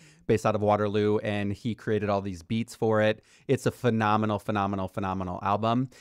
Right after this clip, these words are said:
And so, um, this grant through the Iowa Arts Council, uh,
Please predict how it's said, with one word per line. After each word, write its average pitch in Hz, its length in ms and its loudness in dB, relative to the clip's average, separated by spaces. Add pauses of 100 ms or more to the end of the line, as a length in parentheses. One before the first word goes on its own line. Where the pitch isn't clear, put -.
(160)
And 120 160 -2
so, 117 320 4
um, 104 560 0
this 117 540 -2
grant 123 480 0
through 117 240 -2
the 107 220 0
Iowa 104 280 2
Arts 113 300 0
Council, 107 560 -2 (240)
uh, 104 260 2